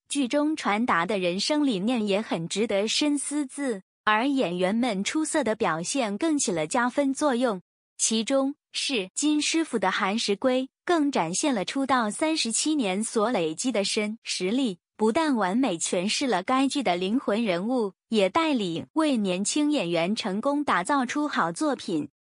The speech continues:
Photo from S B S，Photo from S B S，浪漫医生金师二零一六年播出第一季，由实力派演员韩石圭、刘演熙、徐震等出演，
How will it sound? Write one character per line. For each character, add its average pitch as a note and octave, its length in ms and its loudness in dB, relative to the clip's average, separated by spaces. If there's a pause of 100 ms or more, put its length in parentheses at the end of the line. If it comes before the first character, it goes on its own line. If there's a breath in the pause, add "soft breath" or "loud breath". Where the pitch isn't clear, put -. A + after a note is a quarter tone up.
(220)
Photo B3 480 0
from A3+ 340 4
S C#4 280 0
B D4+ 160 2
S，Photo A#3+ 880 0
from A3+ 340 2
S C#4+ 240 0
B D4+ 180 0
S， A3+ 420 0
浪 C#4+ 180 2
漫 A#3 340 0
医 C4 100 2
生 C4+ 320 0
金 C#4 280 0
师 B3 380 -2
二 D4+ 240 2
零 G#3 240 -2
一 C#4+ 120 0
六 D4+ 220 0
年 F#3 260 0
播 C4+ 220 2
出 C#4+ 260 -2
第 D4 300 0
一 D4 40 -2
季， A#3 300 -4 (140)
由 A3 240 2
实 G3 220 0
力 C#4 180 2
派 C#4 180 -2
演 G3 260 -2
员 F3 220 0
韩 G#3+ 240 -2
石 G3+ 240 0
圭、 C4 320 0 (160)
刘 A3+ 240 2
演 B3+ 240 -2
熙、 C4+ 380 -4 (160)
徐 G3 480 -4
震 D4+ 240 0
等 F3 240 -2
出 C#4+ 200 0
演， G#3+ 300 0